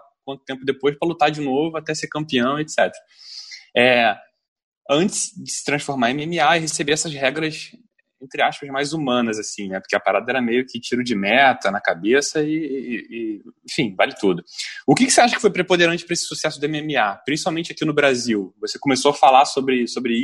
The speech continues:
ídolos, et cetera, mas o que que você acha que, que, por que que você acha que, que deu certo e que vocês, de alguma maneira, resolveram apostar nisso também pra criar o Sensei?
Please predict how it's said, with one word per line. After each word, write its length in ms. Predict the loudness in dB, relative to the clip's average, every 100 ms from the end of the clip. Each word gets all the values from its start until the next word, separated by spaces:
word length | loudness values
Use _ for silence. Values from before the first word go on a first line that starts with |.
| 0
ídolos, 280 | -2 -4 -4
et 140 | -4
cetera, 320 | 0 0 -2
mas 100 | -8
o 40 | -8
que 100 | -8
que 60 |
você 120 | 0
acha 180 | 0 0
que, 480 | -8 -4 -2 -2 -4 -10
que, 100 | -16 -18 _
por 120 | -8
que 60 | -2
que 40 |
você 60 | 0
acha 160 | 0
que, 200 | 4 4 2 -8 0
que 60 |
deu 160 | 4 6
certo 640 | 6 6 6 4 -2 -6 -6 -20 _
e 100 | -8
que 140 | -4
vocês, 360 | -4 -2 -2 -4 -6
de 160 | -2 0
alguma 200 | 2 0
maneira, 360 | 2 2 0 -6 -10
resolveram 380 | -4 0 0 2
apostar 440 | 0 0 2 2
nisso 320 | 0 -2 -4 -4
também 280 | -2 -2
pra 140 | 0 -2
criar 300 | 4 6 6
o 260 | 4 0
Sensei? 560 | -2 -6 -6 -6 -6